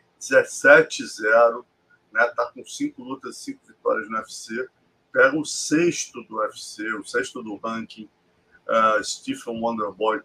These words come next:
Thompson, que se recuperou de reveses para o Durinho e Belal Mohamed, vencendo Kevin Holland em sua última luta com nocaute técnico no quarto round. Mas o favoritismo é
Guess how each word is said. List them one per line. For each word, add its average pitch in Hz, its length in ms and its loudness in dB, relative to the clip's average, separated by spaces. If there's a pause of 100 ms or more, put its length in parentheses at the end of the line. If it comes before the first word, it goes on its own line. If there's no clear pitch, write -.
Thompson, 107 440 -12
que - 120 -18
se 113 200 -8
recuperou 113 500 -6
de 113 120 -10
reveses 107 840 2
para 104 220 0
o 107 60 -6
Durinho 110 360 -8
e 110 60 -4
Belal 104 340 -2
Mohamed, 127 640 -4
vencendo 131 580 -4
Kevin 123 360 4
Holland 120 460 4
em 110 40 -10
sua - 220 -2
última 120 320 -4
luta - 420 -12
com - 100 -12
nocaute - 520 -2
técnico - 460 -2
no - 120 -20 (120)
quarto - 480 -2
round. 113 580 -2 (580)
Mas - 280 -2
o - 60 -16
favoritismo 123 840 2
é 131 220 4